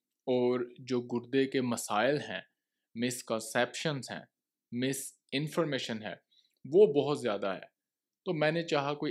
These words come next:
ऐसा मीडियम यूज़ किया जाए जिसके ज़रिए ज़्यादा से ज़्यादा लोगों तक पहुँचा जाए। वहाँ से YouTube चैनल का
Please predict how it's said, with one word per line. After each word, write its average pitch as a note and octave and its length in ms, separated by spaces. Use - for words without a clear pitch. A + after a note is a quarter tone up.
ऐसा C3 300
मीडियम D3 480
यूज़ C3 320
किया A#2+ 220
जाए B2 340
जिसके C#3+ 400
ज़रिए B2 360
ज़्यादा B2 360
से B2 240
ज़्यादा C3 400
लोगों A2 280
तक A2 220
पहुँचा G#2 320
जाए। F#2+ 180
वहाँ D#3+ 380
से E3 240
YouTube C#3+ 520
चैनल A#2+ 260
का B2 160